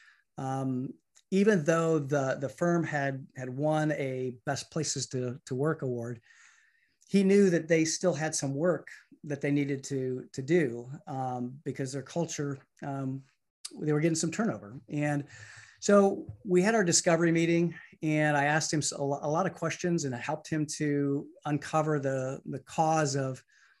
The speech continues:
of this turnover. And, um,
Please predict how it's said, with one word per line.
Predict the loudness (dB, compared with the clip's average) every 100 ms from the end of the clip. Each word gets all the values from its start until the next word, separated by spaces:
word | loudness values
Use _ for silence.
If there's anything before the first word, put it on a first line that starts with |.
| _
of | -4
this | -2 -2
turnover. | 0 0 0 -2 -6 -8 -10 _ _ _ _
And, | 2 4 6 6 4 2 0
um, | 0 2 2 2 -2 -4